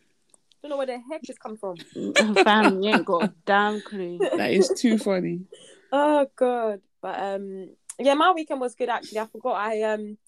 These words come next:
Speaker 1: went to my friend's wedding. Well, it was, like, a wedding party because, obviously, like, with the weddings and stuff, and there's still restrictions. So, essentially, what she's had to do, she had to have, like, wedding dinner parties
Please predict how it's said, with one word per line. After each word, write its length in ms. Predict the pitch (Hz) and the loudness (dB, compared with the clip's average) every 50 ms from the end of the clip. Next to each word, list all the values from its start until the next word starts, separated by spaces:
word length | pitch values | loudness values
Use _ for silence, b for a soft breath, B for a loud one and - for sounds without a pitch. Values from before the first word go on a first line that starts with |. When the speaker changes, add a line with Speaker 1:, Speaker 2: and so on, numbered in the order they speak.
| b b b b b b b b b _ _ | b b b b b b b b b _ _
Speaker 1:
went 180 | 226 240 233 220 | -8 -8 -8 -8
to 40 | 233 | -8
my 100 | 233 220 | -10 -8
friend's 280 | 220 - 233 220 220 220 | -8 -6 -6 -6 -4 -4
wedding. 540 | 214 202 196 196 202 202 214 240 247 277 269 | -6 -6 -6 -6 -8 -8 -10 -12 -12 -10 -4
Well, 220 | - 202 180 170 170 | 0 2 2 2 0
it 20 | |
was, 120 | 170 185 180 | -2 -4 -6
like, 160 | 214 214 - | -6 -6 -4
a 40 | 220 | -4
wedding 320 | 202 208 208 208 196 202 | -2 -2 -2 -4 -6 -8
party 520 | 202 - 190 190 190 185 - - 170 156 | -6 -4 -4 -2 -4 -4 -8 -12 -12 -12
because, 720 | - - - - 185 175 170 165 160 156 - - - - - _ | -12 -14 -8 -4 -4 -2 -2 -4 -8 -12 -18 -20 -20 -20 -10 _
obviously, 320 | - 180 170 165 - 170 165 | -8 -8 -8 -10 -10 -8 -6
like, 160 | 151 151 - | -6 -6 -6
with 120 | 180 175 | -6 -8
the 80 | - 160 | -6 -6
weddings 360 | 156 170 160 - 160 165 151 | -6 -6 -6 -6 -8 -10 -10
and 100 | 147 147 | -12 -10
stuff, 260 | - - 139 151 156 | -6 -6 -6 -6 -6
and 220 | - 147 156 156 - | -8 -10 -10 -6 -6
there's 160 | - 156 151 | -6 -6 -6
still 200 | - - 165 160 | -6 -6 -4 -4
restrictions. 880 | 156 156 156 - - 180 170 - - - 170 160 156 160 180 208 220 - B B B B B B | -6 -8 -10 -6 -4 -4 -4 -4 -6 -10 -10 -8 -8 -8 -8 -10 -10 -12 B B B B B B
So, 100 | - - | -4 0
essentially, 280 | 185 226 185 - - 190 | 2 2 2 2 0 2
what 140 | 185 208 - | 2 2 0
she's 120 | - - | -2 -4
had 100 | 208 202 - | -8 -6 -4
to 80 | 202 | -4
do, 300 | 185 175 202 202 185 175 | -2 0 0 0 0 0
she 180 | 175 - - 190 | -2 -6 -8 -8
had 120 | 190 - | -8 -8
to 80 | - 180 | -8 -4
have, 180 | 180 190 180 | -2 -2 0
like, 160 | 180 170 127 - | 2 0 -2 -2
wedding 420 | - 160 180 180 175 180 175 175 160 _ | -2 0 2 2 2 0 -2 -4 -6 _
dinner 260 | - 185 180 175 170 170 | 0 2 2 2 0 -4
parties 720 | - - 170 165 170 175 - - 180 175 180 190 185 - | -4 -4 -2 -2 -2 -2 -4 -6 -8 -6 -6 -6 -8 -4